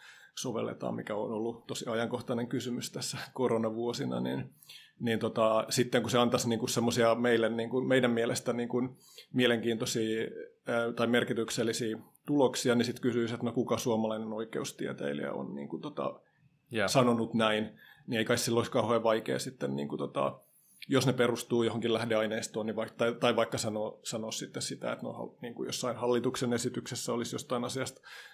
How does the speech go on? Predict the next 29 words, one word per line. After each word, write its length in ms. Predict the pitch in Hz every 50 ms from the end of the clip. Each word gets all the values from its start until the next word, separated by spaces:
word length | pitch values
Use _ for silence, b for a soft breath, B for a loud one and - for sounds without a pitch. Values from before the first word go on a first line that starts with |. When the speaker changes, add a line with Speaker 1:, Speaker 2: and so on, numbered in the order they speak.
| B B
Speaker 1:
tehty 260 | - 123 104 - 127
näin, 320 | 120 120 117 113 117 113 110
tai 180 | - 113 110
sitten 300 | - - - - - 123
se 140 | - - 135
on 100 | 123 120
tietyn, 420 | - 120 117 113 - 127 127 127 131 - _ - - _ -
tietyn 300 | 131 120 110 120 110 -
tutkijan, 500 | 120 107 110 - - 120 110 113 113 110
niinku 320 | 107 107 120 120 123 123
tota, 280 | - 120 123 - 120 117
artikkelista 800 | 107 - - - - - - 143 - - 151 135 131 131 - -
tai, 280 | - - 131 139 135 - - B B B B B
tai 120 | 135 131
kirjasta, 640 | - - - 131 117 117 120 117 120 117 - - 131 - - - - -
niinku 360 | 120 113 104 104 101 110 107
löytyy 340 | 104 104 98 - 120 120 110
tämä, 280 | - 123 117 123 120 117 - _ _ _ _ _ -
tämä 280 | 123 113 113 117 120
asia 320 | 123 127 - - 143 135 127
ja, 180 | 131 131 - - b b b b b b b b
ja 80 | 117
tämä 260 | - - 113 110 113 110
viite. 420 | 110 107 107 104 98 - 113 - - b b b b b b b
Niin 160 | 120 117 120
se, 140 | 120 139 139 147 139
semmoisessa, 560 | - 143 139 139 131 110 123 113 - 117 113
niinku 280 | 117 110 110 110 117
tota, 360 | 110 107 113 - - 117 113